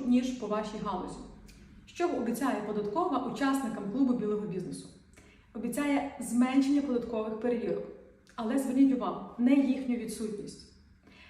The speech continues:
А також обіцяє закріпити за вами комплаєнс-менеджера, тобто працівника податкової, який буде з вами взаємодіяти.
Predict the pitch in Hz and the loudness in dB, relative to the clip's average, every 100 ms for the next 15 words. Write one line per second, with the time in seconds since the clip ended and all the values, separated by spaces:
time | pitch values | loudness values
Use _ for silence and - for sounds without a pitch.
0 | - 220 - 349 294 302 247 - 285 277 | -16 -6 0 2 0 -2 -2 -2 0 2
1 | 247 247 262 - 269 233 208 208 294 330 | 2 0 0 0 0 0 -2 -2 -2 0
2 | 185 - - - - 233 220 277 277 269 | 0 -2 -10 -20 -6 -2 0 2 2 2
3 | 269 - - - 240 247 214 190 170 165 | 0 -4 -16 -4 2 4 4 0 -2 -6
4 | - - - - - - - - - - | -10 -16 -20 -20 -20 -20 -20 -20 -20 -18
5 | - 285 240 220 202 240 254 247 269 247 | -2 0 0 -2 -4 -4 0 2 2 2
6 | 196 202 202 - 294 403 339 214 202 - | 0 -2 -4 -2 -2 2 4 2 0 -2
7 | 269 - 285 - 220 190 226 220 220 202 | -2 0 0 0 -2 -2 0 2 0 0
8 | 220 220 208 196 - - | -2 -2 -2 -2 -4 -8